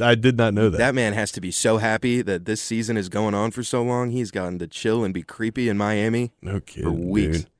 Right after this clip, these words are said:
Speaker 1: And then how about this, like, Robinson, too? Robinson, after twenty-four minutes, putting in twenty-two points in game three.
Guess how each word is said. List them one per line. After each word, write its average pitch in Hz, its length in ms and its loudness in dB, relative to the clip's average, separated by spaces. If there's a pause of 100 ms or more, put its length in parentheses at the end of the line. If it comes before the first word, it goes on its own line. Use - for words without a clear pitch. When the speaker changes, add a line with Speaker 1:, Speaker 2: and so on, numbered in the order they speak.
(240)
Speaker 1:
And 117 100 6
then 123 80 6
how 170 120 4
about 175 160 -2
this, 135 180 -2
like, 117 200 2
Robinson, 120 640 0
too? 123 280 6
Robinson, 123 480 0
after 101 240 0
twenty-four 139 500 4
minutes, 113 300 4
putting 110 240 2
in 95 100 2
twenty-two 104 420 2
points 95 300 0
in 82 80 -4
game 71 220 -8
three. 76 340 -6